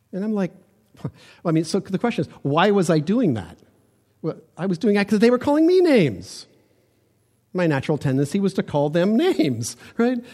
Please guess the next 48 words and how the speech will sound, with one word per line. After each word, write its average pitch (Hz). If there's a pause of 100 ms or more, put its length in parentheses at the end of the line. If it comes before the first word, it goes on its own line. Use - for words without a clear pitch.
(240)
And 202
they 220
weren't 254
nice 196
names. 254
I 127
can't 143
remember 117
what 117
the 110
words 113
were, 151
what 120
I 110
was 104
saying, 160
whatever 120
it -
was. 147 (160)
But 190
hey, 220
how 247
many 302
of 185
you 185
remember 175
this 156
saying? 110
'Cause 113
I 156
heard 170
this 160
a 131
lot 120 (320)
in, 135
in 139
the 123
schoolyard. 127
You 131
remember, 175
remember 165
this 165
saying 165
here? 180 (240)
This 160
one 170
I 139
heard, 143